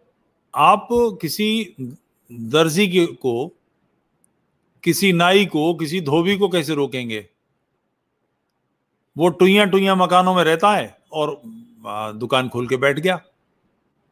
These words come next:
इस सारे फलों का पूरा व्यापार, सब्जियों का पूरा व्यापार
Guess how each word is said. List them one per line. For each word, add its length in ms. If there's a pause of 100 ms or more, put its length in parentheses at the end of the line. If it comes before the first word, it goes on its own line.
(1400)
इस 220
सारे 300
फलों 420
का 120
पूरा 400
व्यापार, 640 (500)
सब्जियों 480
का 100
पूरा 400
व्यापार 600